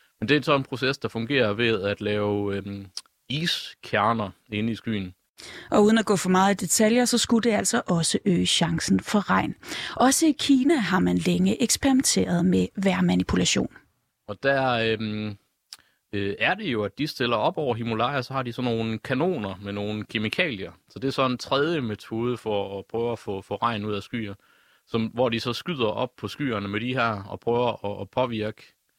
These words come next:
Speaker 1: øh, dem til at lave nedbør. Og så siger de så, så kan de få regnen til at falde, så den falder i oplandet til de kinesiske floder,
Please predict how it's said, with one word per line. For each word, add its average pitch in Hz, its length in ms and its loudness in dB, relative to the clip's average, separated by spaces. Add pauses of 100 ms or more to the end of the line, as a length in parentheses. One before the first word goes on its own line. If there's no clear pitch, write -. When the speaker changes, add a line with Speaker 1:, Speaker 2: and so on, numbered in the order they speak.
(520)
Speaker 1:
øh, 98 540 -2
dem 120 200 0
til - 140 -4
at 104 180 0
lave 101 420 -2
nedbør. 107 440 -2 (640)
Og 98 60 -10
så 135 120 0
siger 147 180 2
de 123 100 -2
så, 123 160 -2
så 135 120 -2
kan 127 160 -2
de 120 80 -6
få 117 180 -2
regnen 123 260 0
til 120 100 -6
at 113 180 -2
falde, 120 240 -2
så 110 120 -6
den 107 140 -6
falder 110 220 -2
i 104 160 -6
oplandet 113 540 -2
til 104 160 -10
de 98 60 -8
kinesiske 135 540 -6
floder, 131 420 -4